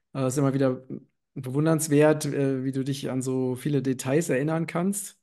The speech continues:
Heißt ja nicht umsonst Peter Denk, ne? Starkes Denkvermögen. <laughs> Oder auch eine, äh, starke, ja, ein sehr starkes Gedächtnis.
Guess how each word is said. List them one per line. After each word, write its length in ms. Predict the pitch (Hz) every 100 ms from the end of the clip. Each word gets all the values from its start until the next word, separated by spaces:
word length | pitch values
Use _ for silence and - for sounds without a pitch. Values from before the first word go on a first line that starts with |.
| _ -
Heißt 140 | 143
ja 60 | 160
nicht 120 | 147
umsonst 320 | 131 151 151
Peter 260 | 165 156 147
Denk, 280 | 156 185 147
ne? 240 | 147 196 _ - _ _ -
Starkes 460 | 143 147 147 143 -
Denkvermögen. 840 | 156 151 170 156 160 165 180 190 - 247 208 208 - 254 - 214 - _ _ -
<laughs> 720 | - 165 151 160 160 156 139 _ _
Oder 220 | 131 139
auch 100 | 135
eine, 500 | 135 135 131 131 135
äh, 40 | 135
starke, 760 | - 131 131 131 127 123 120 117
ja, 160 | 131 131
ein 480 | 127 131 123 131 127
sehr 220 | 131 131
starkes 340 | 131 127 120
Gedächtnis. 720 | - 123 143 135 135 165 -